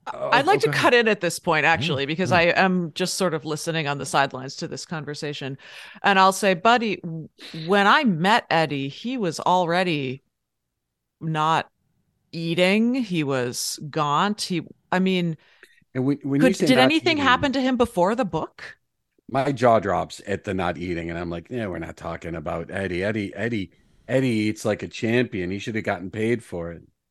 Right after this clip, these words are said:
Speaker 1: I knew Eddie for a month and don't think I ever saw him eat.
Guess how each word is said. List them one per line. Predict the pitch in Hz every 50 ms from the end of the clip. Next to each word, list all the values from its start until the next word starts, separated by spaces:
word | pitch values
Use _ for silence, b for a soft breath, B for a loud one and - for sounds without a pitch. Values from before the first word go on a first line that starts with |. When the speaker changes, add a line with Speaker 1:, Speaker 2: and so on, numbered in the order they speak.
| _ _ _ _ _ _ -
Speaker 1:
I | 202 240 311 381 392 - - _ _ -
knew | 180 180 247 262 254 226
Eddie | 240 247 269 269
for | - - 226 208
a | 190 190
month | 190 220 262 254 - -
and | 175 170 156 156 156 151 143 - _ _ _ _ _ _ _ _ _ _ -
don't | - 175 175 180 -
think | 220 202
I | 240 254 -
ever | 240 285 302 339
saw | 320 - - 156 135 123
him | 113 117
eat. | 92 87 - -